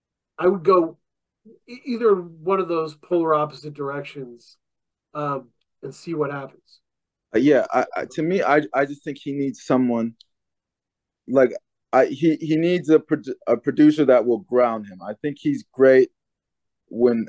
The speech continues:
Speaker 2: when the production, I think he would be great if we could see what a grounded Wayne looks like.
Speaker 1: Well, or, or just someone who has a partner to influence,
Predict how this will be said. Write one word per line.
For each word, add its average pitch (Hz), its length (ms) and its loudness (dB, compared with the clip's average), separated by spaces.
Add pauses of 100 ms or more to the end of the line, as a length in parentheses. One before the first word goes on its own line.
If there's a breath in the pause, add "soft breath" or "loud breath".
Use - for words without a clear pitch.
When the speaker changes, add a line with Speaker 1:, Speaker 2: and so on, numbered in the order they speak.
Speaker 2:
when 123 320 0
the 117 60 2
production, 135 640 0 (200)
I 120 140 0
think 143 300 -8 (200)
he 160 220 -4
would 151 160 4
be 135 100 2
great 135 460 4
if 120 160 -2 (140)
we 131 160 -4
could 113 220 -4 (140)
see - 320 0
what 135 160 4
a 113 80 2
grounded 123 760 0
Wayne 110 440 -4
looks 104 280 -2
like. 65 200 -10 (640)
Speaker 1:
Well, 302 300 2
or, 208 220 2 (160)
or 196 420 2 (960)
just 226 300 -6
someone 254 420 -2
who 202 240 -4
has 190 340 -4
a 156 60 -2
partner 165 880 -2 (480)
to 185 80 -4
influence, - 960 -6